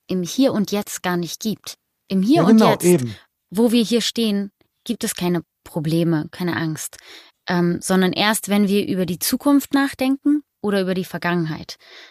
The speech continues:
Speaker 1: Das finde ich auch spannend. Also
Speaker 2: Ja.
Speaker 1: daran versuche ich mich dann auch immer zu erinnern.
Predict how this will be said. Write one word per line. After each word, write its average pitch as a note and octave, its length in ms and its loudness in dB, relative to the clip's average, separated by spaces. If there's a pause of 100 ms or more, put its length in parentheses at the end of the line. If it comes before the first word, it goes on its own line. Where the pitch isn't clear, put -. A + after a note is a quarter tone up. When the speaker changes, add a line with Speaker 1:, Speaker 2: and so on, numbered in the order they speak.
(220)
Speaker 1:
Das F3 200 -4
finde F3+ 280 -2
ich - 160 -6
auch F3 220 -6
spannend. D#3 640 -4
Also E3 360 -4
Speaker 2:
Ja. C3+ 80 0
Speaker 1:
daran F3 280 0
versuche F3 300 -2
ich E3+ 100 -10
mich F3 140 -6
dann - 160 -6
auch - 140 -8
immer E3+ 200 0
zu F3 120 -4
erinnern. D#3 460 -4